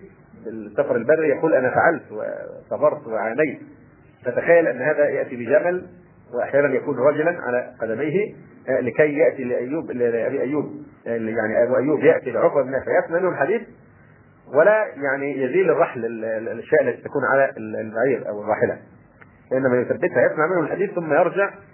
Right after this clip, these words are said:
لفوره ثانية إلى المدينة. وقال مالك عن يحيى بن سعيد عن سعيد بن المسيب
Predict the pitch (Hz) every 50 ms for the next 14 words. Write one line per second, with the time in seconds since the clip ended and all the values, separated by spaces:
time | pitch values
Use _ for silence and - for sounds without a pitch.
0 | _ _ - 123 127 123 - 170 180 160 143 135 127 156 202 233 240 - - -
1 | - - 131 131 147 156 147 143 143 135 - 139 135 127 120 113 107 113 107 92
2 | 85 - - - - - - - _ - - - _ _ _ - - _ _ _
3 | - - _ _ - - - _ _ - - - - - - 139 156 165 165 165
4 | - - - - 226 220 196 175 170 175 165 151 143 139 - 190 202 220 214 -
5 | 139 139 143 143 175 165 - 139 123 117 127 139 139 131 120 139 170 170 190 220
6 | 233 220 - 143 156 147 - 135 120 156 143 139 131 123 123 120 117 - - 160
7 | 175 185 208 220 -